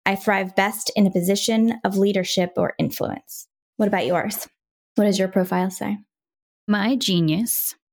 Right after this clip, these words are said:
Speaker 2: says, "My deepest purpose in life is to manifest the gift of intuition.
Speaker 1: Hmm.
Speaker 2: To realize my purpose, I need to transform the shadow of unease."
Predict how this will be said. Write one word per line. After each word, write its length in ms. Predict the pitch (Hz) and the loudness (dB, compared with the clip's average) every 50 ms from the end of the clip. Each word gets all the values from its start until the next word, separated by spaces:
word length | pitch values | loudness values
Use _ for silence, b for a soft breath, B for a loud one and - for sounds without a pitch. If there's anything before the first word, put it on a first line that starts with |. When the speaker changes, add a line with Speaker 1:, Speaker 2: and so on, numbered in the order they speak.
| _ _ _ _ _ | _ _ _ _ _
Speaker 2:
says, 580 | - - - 220 185 170 165 160 165 - - b b b b b b b b _ - | -10 -6 -4 -2 0 0 -2 -2 -2 -4 -6 b b b b b b b b _ -2
"My 200 | 196 196 190 185 | 0 2 2 0
deepest 440 | - 233 220 214 - 254 - - | 0 0 0 0 0 -2 -2 -4
purpose 460 | - - 214 202 202 - 247 233 - - | -2 -2 -2 0 0 -2 -2 -2 -4 -2
in 220 | - 214 214 208 | 0 2 2 2
life 320 | 202 196 190 190 - - | 2 0 -2 -2 -2 -2
is 180 | - 190 175 - | -2 -2 0 -2
to 120 | - - 196 | 0 2 2
manifest 800 | 190 190 190 190 196 190 - - 202 208 - - - - - - | 2 4 2 2 0 0 0 0 0 0 0 -2 -6 -8 -2 -2
the 80 | 208 | -2
gift 480 | - - - 185 190 190 - - - - | -2 0 0 -2 -2 -2 -4 -8 -4 0
of 180 | - 190 185 - | 0 0 2 2
intuition. 800 | - 185 180 - - 202 170 - - - - - - 196 - - _ _ _ _ 226 | 2 2 2 0 0 -2 -2 -2 -2 -4 -4 -4 -6 -6 -8 -10 _ _ _ _ 0
Speaker 1:
Hmm. 260 | 240 311 359 226 170 156 B B B _ - | 0 0 0 0 -2 -4 B B B _ -4
Speaker 2:
To 140 | - - 226 | 0 2 2
realize 460 | 214 220 208 208 202 202 190 190 - | 2 2 2 2 2 0 0 0 0
my 160 | 208 202 208 220 | 0 0 0 -2
purpose, 720 | - - 185 175 - - 180 180 - - - - - - _ _ _ | 0 0 0 0 2 0 -2 0 -2 -4 -4 -6 -6 -8 _ _ _
I 80 | 185 185 | -2 0
need 200 | 196 196 185 - | 2 0 0 0
to 60 | 196 | -2
transform 880 | 180 - - - 196 196 190 - - - - 185 180 180 175 180 180 165 | -2 -2 0 0 0 0 0 -2 -2 0 2 4 4 4 4 4 4 2
the 100 | 190 180 | 2 0
shadow 640 | - - - 202 180 175 180 190 202 214 220 226 226 - _ _ | 0 0 0 0 -2 0 0 0 2 2 2 0 0 -4 _ _
of 220 | 190 190 180 160 - - - | 0 2 2 0 -2 -2 0
unease." 1000 | 180 185 180 180 - - - 175 165 165 - - - - - - - - - | 2 4 4 4 2 2 0 0 0 0 0 -2 -4 -4 -6 -6 -8 -8 -10